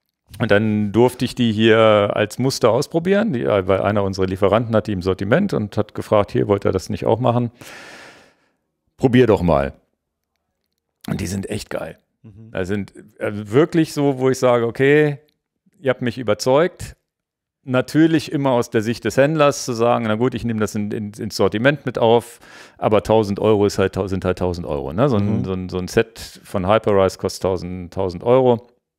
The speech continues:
Speaker 1: Dann hast du aber auch alles dabei, ne? Akku betrieben und so weiter. Was ich noch, ähm, nicht so dazu gesagt hab im, im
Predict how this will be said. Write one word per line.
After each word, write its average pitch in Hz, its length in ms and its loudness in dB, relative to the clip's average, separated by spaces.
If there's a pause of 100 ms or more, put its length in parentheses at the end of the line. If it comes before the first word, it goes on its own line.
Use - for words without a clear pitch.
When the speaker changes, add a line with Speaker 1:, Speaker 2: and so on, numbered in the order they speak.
(120)
Speaker 1:
Dann 92 180 -4
hast 113 180 2
du 110 60 4
aber 101 100 4
auch 87 80 2
alles 95 240 -2
dabei, - 380 -2
ne? 101 160 -6
Akku 113 180 0
betrieben 95 420 -6
und 80 120 -10
so 82 100 -8
weiter. 127 380 2 (420)
Was 101 160 2
ich - 200 -4
noch, 113 200 2 (840)
ähm, 104 1600 -2
nicht 127 200 -4
so 120 220 0
dazu 110 300 2
gesagt 139 480 2
hab 131 160 0
im, 110 560 -4
im 98 500 -6